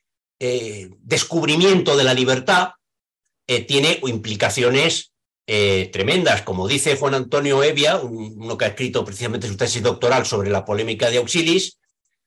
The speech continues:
esta defensa de la libertad humana frente al determinismo divino será, por cierto, el fundamento que llevará a los jesuitas por el camino del probabilismo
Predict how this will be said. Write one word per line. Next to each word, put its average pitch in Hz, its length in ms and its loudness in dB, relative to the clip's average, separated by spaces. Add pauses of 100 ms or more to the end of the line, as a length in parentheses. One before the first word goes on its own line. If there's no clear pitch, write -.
(140)
esta 196 260 2
defensa 202 420 4
de 170 120 4
la 147 60 2
libertad 143 440 2
humana 170 340 2
frente 113 300 -2
al 110 100 0
determinismo 123 680 -2
divino 165 480 0 (420)
será, 156 320 2
por 185 140 0
cierto, 190 480 2
el 147 160 0
fundamento 156 720 0
que 143 120 -2
llevará 123 300 0
a 165 40 0
los 156 180 -4
jesuitas 175 500 -2
por 127 160 -4
el 117 140 -2
camino 135 340 -2
del 123 240 -2
probabilismo 104 840 -2